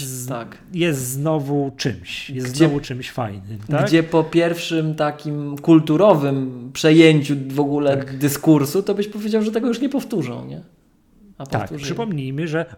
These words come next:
Speaker 2: że to oryginalne coś, o czym teraz myślę, to są lata dwa tysiące jeden, dwa tysiące dwa, dwa tysiące trzy, kiedy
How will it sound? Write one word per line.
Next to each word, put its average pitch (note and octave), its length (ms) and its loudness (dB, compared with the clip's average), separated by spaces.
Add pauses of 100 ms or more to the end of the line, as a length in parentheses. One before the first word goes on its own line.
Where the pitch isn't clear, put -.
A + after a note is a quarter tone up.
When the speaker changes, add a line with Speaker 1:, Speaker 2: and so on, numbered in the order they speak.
Speaker 2:
że D#3+ 220 -8
to D3 160 -6
oryginalne C#3+ 1200 -6 (200)
coś, - 280 -4
o C#3 120 -12
czym B2 200 -10
teraz B2+ 360 -10
myślę, B2+ 520 -6
to F3 160 -10
są D#3+ 180 -8
lata C#3 300 -6
dwa B2 180 -6
tysiące B2 480 -8
jeden, C#3+ 240 -6
dwa A#2+ 120 -8
tysiące A2 340 -12
dwa, D3 280 -4
dwa B2+ 140 -8
tysiące A#2 360 -12
trzy, E3 360 -6 (340)
kiedy C3 280 -6